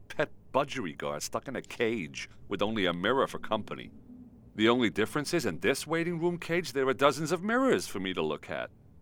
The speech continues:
Everywhere I look, I see a kaleidoscope of mirrors. This role is Man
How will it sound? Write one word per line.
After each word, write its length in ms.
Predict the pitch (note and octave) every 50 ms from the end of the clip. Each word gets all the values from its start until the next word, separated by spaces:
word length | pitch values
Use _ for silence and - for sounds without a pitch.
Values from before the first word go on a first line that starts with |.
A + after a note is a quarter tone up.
| - - - - - - - - - - - -
Everywhere 400 | - C3+ C#3 D#3 D3+ D3 C3+ B2
I 40 | A#2
look, 280 | G#2+ G#2+ D3 E3+ - -
I 60 | -
see 200 | - - - B2
a 40 | G#2+
kaleidoscope 760 | - - - A2 G#2 A2+ C#3 D#3 D#3 D3 - - D#3+ D#3 -
of 120 | C3 A2+
mirrors. 560 | A#2 A#2+ B2+ C#3+ E3 D3+ E2 A#1+ G#1+ - - - - - - - - - - - - - - - - - - - - - - - - - - - - - - - - - -
This 280 | - G#2+ B2+ - - -
role 380 | C#3 C3+ C3+ D3+ E3 E3+ E3+ - - - - - -
is 300 | E2+ D#2 D2 C#2+ - - - - - - - - - - - - - -
Man 680 | - - A#2 C3 D#2 F#2+ A#2+ B2 C3+ C3+ C3+ C3+ C3+ C3